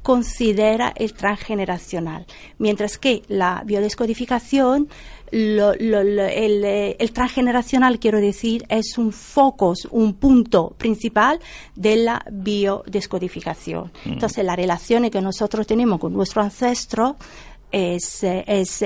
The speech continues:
Speaker 1: es muy importante. Fíjate tú que te voy a, mm,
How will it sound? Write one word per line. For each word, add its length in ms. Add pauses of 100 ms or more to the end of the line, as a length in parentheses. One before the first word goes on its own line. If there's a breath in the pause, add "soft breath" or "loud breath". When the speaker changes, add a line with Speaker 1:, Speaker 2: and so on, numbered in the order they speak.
Speaker 1:
es 160
muy 140
importante. 640
Fíjate 360
tú 220
que 120
te 160
voy 380
a, 540
mm, 500